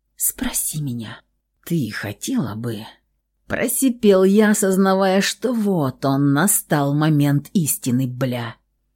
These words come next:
«Да». Без малейшей попытки изобразить смущение ответила моя мороженка. «Только дай мне чуть времени подготовиться».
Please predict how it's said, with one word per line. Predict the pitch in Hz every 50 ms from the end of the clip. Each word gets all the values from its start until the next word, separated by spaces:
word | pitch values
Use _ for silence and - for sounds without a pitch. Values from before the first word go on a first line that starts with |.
| _ -
«Да». | 214 196 170 196 165 135 117 - - - _ _ _ _ _ _ _ _ _ _ _
Без | - 190 220 - 247 202 175
малейшей | 196 202 190 190 190 185 175 - 180 165
попытки | 175 170 - 202 175 - - 180 175
изобразить | 160 190 185 180 196 196 170 185 165 -
смущение | - 160 170 - - - 233 208 214 220 214
ответила | 214 - 262 - - 160 160 147 - 156 147 143
моя | 156 156 156 143 139
мороженка. | 135 147 147 143 135 127 139 131 127 - 135 117 107 - - _ _ _ _ _ _ _ _ _ -
«Только | - 311 294 - 233 233
дай | 220 233 320 302 214
мне | 175 175 170 165
чуть | - - - 233 -
времени | 175 170 175 175 165 165 170
подготовиться». | - - 147 147 180 175 175 160 131 139 - - - 139 127 131